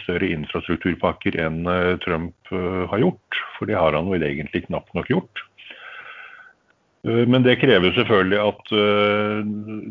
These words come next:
det skjer veldig lite i U S A hvis ikke vinneren, hvis ikke den nye presidenten får flertall i både demo-, Representantenes hus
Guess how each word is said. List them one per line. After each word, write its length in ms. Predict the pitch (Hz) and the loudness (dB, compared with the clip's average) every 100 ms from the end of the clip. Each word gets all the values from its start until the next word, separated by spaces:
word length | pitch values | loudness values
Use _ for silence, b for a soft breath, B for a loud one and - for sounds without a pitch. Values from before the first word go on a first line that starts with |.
| 113 - | -14 -8
det 200 | 117 123 | -4 -2
skjer 240 | 117 127 | 2 2
veldig 320 | 143 110 101 127 | 4 2 0 2
lite 280 | 117 - 123 | 2 2 -2
i 20 | |
U 60 | - | 0
S 80 | |
A 80 | 107 | -2
hvis 240 | 107 110 127 | -2 -2 -2
ikke 240 | - 110 | 0 0
vinneren, 460 | 117 87 110 127 - 123 | 0 0 0 -2 -4 -8
hvis 160 | - | -6
ikke 240 | 107 98 104 | -6 -4 -2
den 80 | |
nye 160 | 110 92 | 0 0
presidenten 680 | - 107 - 98 85 - - | 0 -2 0 0 -2 -4 -4
får 160 | 113 - | -4 0
flertall 560 | 87 80 - 104 104 | 2 2 0 0 0
i 140 | 95 95 | 0 -2
både 760 | 95 110 113 78 76 98 104 98 | -2 0 2 2 0 -2 -2 -2
demo-, 380 | 95 98 110 95 | -4 -2 -4 -4
Representantenes 1040 | 98 95 98 - 95 107 95 87 - 92 | -4 -2 -2 -2 -4 0 0 -2 -4 -2
hus 160 | 113 | 0